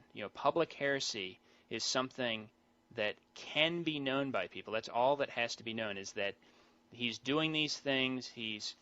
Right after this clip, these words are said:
manifestly rejecting Catholic teachings. If people recognize that, those facts, or they can find out about that information, they must reject these people, because you have to,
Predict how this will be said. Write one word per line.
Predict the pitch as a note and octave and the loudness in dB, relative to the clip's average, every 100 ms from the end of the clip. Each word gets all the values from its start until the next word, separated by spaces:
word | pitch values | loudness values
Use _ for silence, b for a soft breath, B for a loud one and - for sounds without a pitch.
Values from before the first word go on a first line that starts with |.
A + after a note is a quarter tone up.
| - | -2
manifestly | A#2+ C#3 - C3+ - B2+ | 2 2 0 -2 -2 -4
rejecting | A#2 A#2 A2 - A2 | -2 0 -2 -2 -6
Catholic | A2 G#2 G#2+ - | -2 -2 -4 -8
teachings. | G#2 G2+ G2+ G2 - B B | -8 -6 -6 -8 -12 B B
If | G#2+ - | -6 -6
people | - D#3 D#3+ D#3 | -4 -2 2 2
recognize | C3 C3 D3+ C#3 B2+ B2 A#2 A2 | 6 4 4 0 2 2 0 2
that, | A2 A#2 - - - | 2 2 -2 -20 -12
those | - A#2 C3 | -2 0 0
facts, | - B2+ G#2 F#2 - - B B | 0 2 2 0 -8 -16 B B
or | A#2+ | 2
they | A#2 | 2
can | A2+ A2+ | 2 -2
find | - C3 C3 A#2+ | -2 2 4 4
out | C#3+ | 2
about | C#3+ G#2 G2+ | 4 2 2
that | G2 G2+ | -2 -4
information, | G2+ - G#2 F#2 F#2 F#2+ F2+ B B B | -6 -8 -6 -6 -6 -8 -10 B B B
they | A#2+ | 0
must | A2+ A#2 D3+ - | 2 4 4 4
reject | C#3 A2 A#2 A#2 - | -2 0 2 0 -2
these | G#2 F#2+ | -8 -6
people, | - G#2+ G2 F2 G2+ | -6 -6 -6 -6 -6
because | G#2 - A2 G#2+ - B B B B B | -4 2 2 2 -6 B B B B B
you | C3 C3 | 0 0
have | - D3 D#3+ - | 4 4 4 0
to, | - A2 G2 | -4 0 0